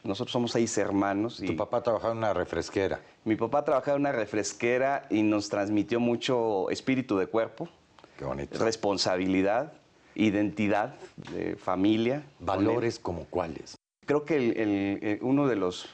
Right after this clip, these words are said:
Speaker 1: más importantes es el de la honestidad. O sea, el, el, yo te diría que mi padre nos transmite honestidad y mi madre nos transmite fuerza,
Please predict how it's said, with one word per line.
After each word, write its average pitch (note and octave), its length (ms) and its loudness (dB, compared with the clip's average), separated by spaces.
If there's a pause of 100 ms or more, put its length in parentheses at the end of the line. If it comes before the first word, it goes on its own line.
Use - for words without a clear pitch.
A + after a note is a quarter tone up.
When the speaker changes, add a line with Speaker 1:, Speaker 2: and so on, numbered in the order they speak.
Speaker 1:
más B2 280 -2
importantes A2 580 0
es A#2+ 60 -6
el G2 80 -4
de F2 80 0
la F2 100 0
honestidad. E2+ 480 -8 (840)
O - 20 -20
sea, G2+ 140 0
el, G2 160 -2
el, F#2+ 320 0
yo A#2 240 0
te C#3+ 100 0
diría A#2+ 460 2
que F#2+ 220 0
mi F#2+ 160 2
padre B2+ 400 0
nos G2+ 240 -2
transmite G#2 580 0
honestidad G2 720 0 (480)
y - 120 0
mi G2 140 4
madre A2+ 340 2
nos F#2+ 220 0
transmite F#2+ 540 -2
fuerza, G2+ 580 -4